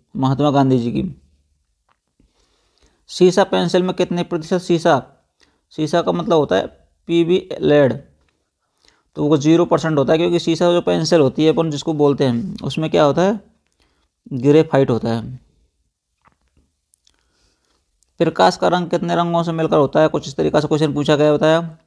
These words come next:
सात रंगों का, सात रंगों से, क्योंकि प्रिज्म से गुजारने के बाद में सात रंगों से मिलकर बना होता है।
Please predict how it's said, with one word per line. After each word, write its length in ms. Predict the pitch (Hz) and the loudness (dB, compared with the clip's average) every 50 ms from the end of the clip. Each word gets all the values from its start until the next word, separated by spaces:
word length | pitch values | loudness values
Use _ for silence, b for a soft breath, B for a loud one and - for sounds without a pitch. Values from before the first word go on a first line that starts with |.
| _ _ _ _ _ _ _ _ _ _ | _ _ _ _ _ _ _ _ _ _
सात 300 | - - 143 147 151 - | -2 2 2 2 4 4
रंगों 280 | 147 151 147 143 143 135 | 2 2 2 2 2 2
का, 160 | 127 131 127 160 147 - _ _ _ _ _ _ _ _ _ _ _ _ _ _ _ - | 0 -2 -2 -4 -8 -16 _ _ _ _ _ _ _ _ _ _ _ _ _ _ _ -6
सात 260 | - 143 135 143 - | 0 0 2 2 2
रंगों 260 | 139 139 131 131 131 | 0 0 0 0 -2
से, 160 | 123 - 131 117 b b b b b b b b b - | -2 -4 -6 -8 b b b b b b b b b -10
क्योंकि 200 | 147 143 135 160 | -8 -6 -4 -2
प्रिज्म 300 | 147 165 165 170 170 170 | 0 2 2 2 2 2
से 120 | 160 165 170 | 0 0 0
गुजारने 380 | 165 156 156 151 151 147 156 156 | 2 2 2 2 0 0 -2 -2
के 80 | 156 | -2
बाद 200 | 156 151 151 147 139 | 0 0 -2 -2 -4
में 200 | 151 170 180 - _ _ _ _ _ _ _ _ _ _ _ _ _ _ _ _ _ - | -6 -8 -8 -12 _ _ _ _ _ _ _ _ _ _ _ _ _ _ _ _ _ -6
सात 280 | 120 131 127 131 - | 0 2 2 4 4
रंगों 200 | 147 143 143 143 | 2 2 0 0
से 100 | 139 - | 0 -2
मिलकर 280 | 143 143 131 - 165 170 | -2 -2 0 0 0 2
बना 180 | 156 147 131 127 | 2 0 0 0
होता 220 | 120 113 - 185 | -2 -4 -6 -10
है। 100 | 180 - | -12 -14